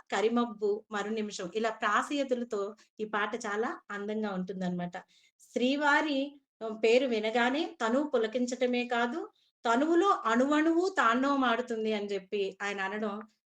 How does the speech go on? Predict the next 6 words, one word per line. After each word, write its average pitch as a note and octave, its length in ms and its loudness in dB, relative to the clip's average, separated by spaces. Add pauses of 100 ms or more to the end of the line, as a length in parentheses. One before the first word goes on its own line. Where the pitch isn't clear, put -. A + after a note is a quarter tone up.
(160)
చాలా B3 360 4
చాలా C4+ 480 -2 (200)
బావుంటుంది. G#3 640 -2 (300)
నిజంగానే C4+ 500 2
అంటే B3 200 0
అణువణువు C#4+ 800 2